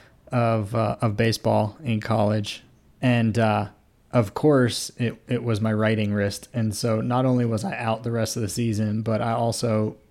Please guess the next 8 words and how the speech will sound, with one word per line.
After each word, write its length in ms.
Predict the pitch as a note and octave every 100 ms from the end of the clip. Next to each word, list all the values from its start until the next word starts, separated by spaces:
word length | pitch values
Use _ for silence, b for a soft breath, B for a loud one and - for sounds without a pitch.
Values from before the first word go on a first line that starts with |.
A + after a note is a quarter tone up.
| _ -
like, 320 | B2+ G#2+ - - b b b -
couldn't 340 | - B2 A#2 -
take 240 | A#2 -
notes 340 | A2+ A#2 A2+ B2
anymore 680 | G#2+ A2 G#2+ G#2+ G#2 A2 -
in, 400 | A#2+ A2 G#2+ -
in 220 | A#2 G#2+
college. 580 | G2+ A2 G#2+ G#2+ G#2+ -